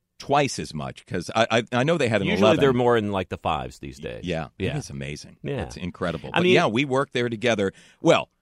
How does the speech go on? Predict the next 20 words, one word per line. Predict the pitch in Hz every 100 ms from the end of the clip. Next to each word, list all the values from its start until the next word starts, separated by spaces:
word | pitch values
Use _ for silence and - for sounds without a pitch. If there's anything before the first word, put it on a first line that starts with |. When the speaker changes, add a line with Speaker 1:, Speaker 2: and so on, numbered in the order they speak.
| _
Speaker 1:
let's | 139 170
put | - 147
it | 120
this | 131 143
way. | 110 87 -
You | 123
were | 180 131
on | 101
the | 95 92
F | 127 156 -
M | 71 71 78 -
with | 101 -
the | 90 76 -
ten | 117 98 87
eleven | 87 82 78
share. | - 90 78 78 98
I | 123
was | 127 117
on | 98 90
the | 85